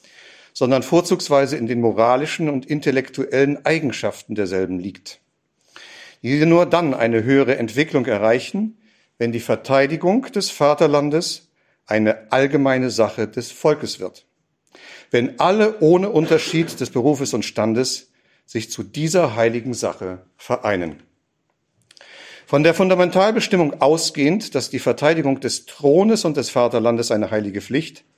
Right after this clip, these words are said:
eines jeden russischen Untertanen ist, zieht dieses Gesetz die gesamte männliche Bevölkerung ohne Loskauf durch Geld oder Ersatz durch Freiwillige zu gestatten,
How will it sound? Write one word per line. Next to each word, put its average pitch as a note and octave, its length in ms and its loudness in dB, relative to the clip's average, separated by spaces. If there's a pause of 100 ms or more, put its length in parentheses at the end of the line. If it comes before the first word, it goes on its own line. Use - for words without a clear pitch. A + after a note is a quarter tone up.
(400)
eines A#2 240 -4
jeden D#3+ 260 0
russischen A#2 460 -2
Untertanen F#2 600 -6
ist, - 360 -14 (640)
zieht A3 340 0
dieses E3 280 0
Gesetz D#3+ 440 -2
die B2+ 80 -8
gesamte D3 540 0
männliche D3 500 0
Bevölkerung C#3 880 0
ohne D#3 260 4
Loskauf B2 640 0
durch - 240 -10
Geld - 400 -2 (580)
oder E3+ 300 4
Ersatz B2 420 0
durch G2+ 180 -2
Freiwillige A2 600 0
zu - 180 -14
gestatten, - 720 -4